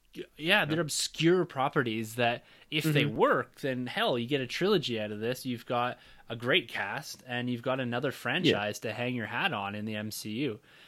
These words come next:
Speaker 1: And, like, if you
Speaker 3: Mm-hmm.
Speaker 1: look at Phase four, it's really about new beginnings more than anything. Like, all these,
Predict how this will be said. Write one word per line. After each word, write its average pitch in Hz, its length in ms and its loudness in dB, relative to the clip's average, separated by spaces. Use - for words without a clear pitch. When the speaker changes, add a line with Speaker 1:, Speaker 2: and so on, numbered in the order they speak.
Speaker 1:
And, 123 380 0
like, 131 200 4
if 147 100 4
you 165 100 4
Speaker 3:
Mm-hmm. 170 40 2
Speaker 1:
look 220 180 4
at 165 160 4
Phase 151 360 0
four, 117 500 2
it's 165 260 0
really 156 520 4
about 123 460 2
new 131 240 4
beginnings 113 800 -6
more 123 300 0
than 113 120 -2
anything. 123 580 -4
Like, 110 160 -8
all 151 320 0
these, 131 420 0